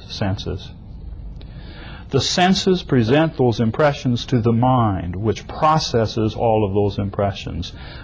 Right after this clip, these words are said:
This mind is also not who I am, however intelligent and productive that mind or intelligence may be. Who is it whom the mind presents all those impressions?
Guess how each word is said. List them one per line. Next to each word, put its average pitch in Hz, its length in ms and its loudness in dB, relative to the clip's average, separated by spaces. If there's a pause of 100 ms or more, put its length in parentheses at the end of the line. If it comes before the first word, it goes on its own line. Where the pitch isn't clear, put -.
(100)
This 139 280 2
mind 131 560 4
is 110 200 2
also 127 600 2
not 113 480 0 (260)
who 120 220 2
I 101 180 2
am, 95 340 -2 (680)
however 139 640 4
intelligent 120 640 2
and 104 160 -4
productive 107 640 -2 (480)
that 92 180 -4
mind 104 400 -2
or 98 80 -4
intelligence 95 800 -6
may 87 140 -8
be. 98 300 -8 (2000)
Who 262 220 4
is 185 280 4
it 120 140 4
whom 117 300 2
the 107 100 2
mind 123 500 4
presents 113 760 2
all 127 280 4
those 127 260 2
impressions? - 800 -4